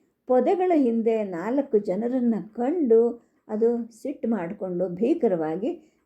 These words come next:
ತನ್ನ ತಲೆಯನ್ನು ಮೇಲಕ್ಕೆ ಎದ್ದು, ಎತ್ತುತ್ತೆ. ಅದರ ಹಲವು ಸೀಳಿನ ಅರಿಶಿನ ಬಣ್ಣದ ನಾಲಿಗೆ ಬಾಯಿಂದ ಹೊರಗೆ ಒಳಗಡೆ ಆಡಿಸ್ತಾ ಇರುತ್ತದು. ರೋಹಿಣಿ ಕಣ್ಣನ್ನು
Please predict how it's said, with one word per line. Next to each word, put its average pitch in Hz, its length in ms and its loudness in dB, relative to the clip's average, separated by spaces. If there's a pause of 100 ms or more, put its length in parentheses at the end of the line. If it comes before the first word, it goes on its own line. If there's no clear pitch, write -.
ತನ್ನ 208 280 0
ತಲೆಯನ್ನು 226 540 0
ಮೇಲಕ್ಕೆ 185 520 -4
ಎದ್ದು, 160 640 -6
ಎತ್ತುತ್ತೆ. - 720 -2 (420)
ಅದರ 226 220 2 (460)
ಹಲವು 277 380 2
ಸೀಳಿನ 247 500 0 (220)
ಅರಿಶಿನ 240 400 -4
ಬಣ್ಣದ 185 440 -4
ನಾಲಿಗೆ 180 840 -2 (300)
ಬಾಯಿಂದ 202 460 2
ಹೊರಗೆ 185 520 0
ಒಳಗಡೆ 180 680 -2 (120)
ಆಡಿಸ್ತಾ 180 640 -6
ಇರುತ್ತದು. 160 720 -6 (460)
ರೋಹಿಣಿ 277 460 4
ಕಣ್ಣನ್ನು 220 760 -4